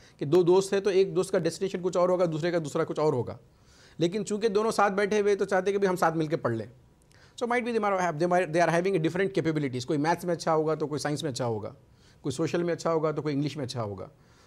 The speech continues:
तो this is what we have to basically analyze। There is a program, there is a test called swot analysis। Analysis has to be done।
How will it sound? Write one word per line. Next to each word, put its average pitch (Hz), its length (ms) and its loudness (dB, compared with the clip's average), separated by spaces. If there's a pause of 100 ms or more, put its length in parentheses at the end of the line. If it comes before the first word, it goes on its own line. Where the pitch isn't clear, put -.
(120)
तो 240 320 0 (180)
this 175 200 -2
is 190 100 -6
what 180 160 -4
we 156 100 -6
have 151 160 -6
to - 80 -10
basically 139 440 -4
analyze। 135 520 -4 (600)
There 165 180 -2
is - 20 -2
a 170 80 0 (120)
program, 170 340 2
there 151 160 -2
is 147 60 -6
a 151 100 4 (100)
test 185 160 0 (100)
called 156 260 -2
swot 151 280 0
analysis। 147 400 -4
Analysis 143 420 -4
has 123 140 -2
to 139 100 -6
be 143 60 -6
done। 156 160 -6